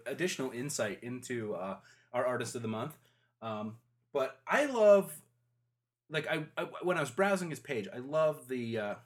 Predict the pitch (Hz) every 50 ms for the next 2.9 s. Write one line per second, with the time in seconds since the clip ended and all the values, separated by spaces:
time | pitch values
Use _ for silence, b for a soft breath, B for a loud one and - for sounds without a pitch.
0 | _ _ _ _ _ _ _ _ _ _ _ _ _ _ _ _ _ _ _ _
1 | _ _ _ 127 - - 196 196 185 175 - - 113 95 - - - - - -
2 | - 180 175 180 190 - 208 196 202 - 107 113 143 147 - - -